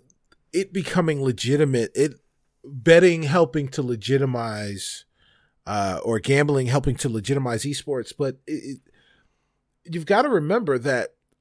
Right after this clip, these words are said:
still in this country, uh, gambling or betting on games is illegal in most places,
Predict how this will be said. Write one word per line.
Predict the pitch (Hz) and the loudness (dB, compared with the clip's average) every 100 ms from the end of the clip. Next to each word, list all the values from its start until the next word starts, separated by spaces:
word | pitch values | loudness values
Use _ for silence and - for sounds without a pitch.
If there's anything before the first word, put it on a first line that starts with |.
| _ _ - | _ _ -6
still | - - - 185 233 | -4 -2 4 8 8
in | 165 151 135 | 6 2 4
this | 185 247 | 4 4
country, | - 147 117 - 131 120 120 120 - _ _ _ _ _ _ _ - | -2 -2 -2 -6 -6 -6 -6 -10 -14 _ _ _ _ _ _ _ -6
uh, | 131 123 120 113 - - _ _ 131 | -2 0 0 -2 -4 -14 _ _ -2
gambling | 131 156 247 165 127 120 | 4 6 6 4 0 -2
or | 104 135 123 | 0 2 2
betting | 107 143 175 196 165 | 4 4 6 4 0
on | 127 147 139 | -4 -2 -2
games | 117 127 147 185 110 104 101 - - - _ _ _ _ _ _ _ - | -2 0 0 0 -2 -6 -12 -14 -16 -18 _ _ _ _ _ _ _ -4
is | 147 143 139 135 131 120 113 - - _ - | 0 2 2 2 0 -2 -6 -8 -12 _ -2
illegal | 147 143 180 233 143 107 110 113 _ _ _ _ _ - | 0 0 -2 0 2 2 -2 -10 _ _ _ _ _ -6
in | 143 | -2
most | 131 131 170 190 | 0 4 4 2
places, | - 202 220 - 92 90 - - | 0 0 0 -2 -6 -6 -12 -14